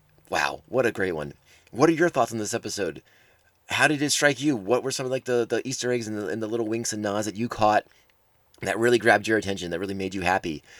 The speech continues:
I mean, there's a lot in there. I don't think we covered all of them in this one, but we got a lot of them, but not all of them. So reach out to me. Hit me up via social media. We're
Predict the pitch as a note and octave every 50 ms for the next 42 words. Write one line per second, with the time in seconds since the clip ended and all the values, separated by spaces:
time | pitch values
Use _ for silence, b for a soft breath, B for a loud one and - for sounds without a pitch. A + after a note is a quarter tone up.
0 | B B B G#2+ A#2 A2+ A2+ B2+ A#2 B2+ A#2+ A#2 A#2 A#2 G2 A2+ A#2 A2+ G2+ F2+
1 | F#2+ G#2 A#2+ A#2 B2+ A#2 B2 A#2 - B2 A2+ A2 G#2+ F#2 C#2 F2 A#2 A#2 G#2 F#2
2 | E2+ E2 D#2+ E2+ E2+ D#2 - - F2 E2 E2+ D#2+ - - G2 G#2 G#2 G#2 A2 A2+
3 | A#2 A#2+ A#2 F#2 F2 D2+ D2 D#2 D#2+ E2+ F#2 F#2+ A2 A#2 A#2+ A2 F#2 E2 D#2+ C#2+
4 | D2 D2+ b b b b b b b b b b b - A#2+ A#2 A2 D3 D#3 -
5 | D#3 D3 D3+ - C3 G#2 F#2 G#2 B2+ - C3+ C#3+ C3+ - G2+ A2+ A#2 C3 B2+ -
6 | B2 A#2+ A#2+ B2+ B2 A#2+ A2+ G#2 F2+ E2 F#2+ -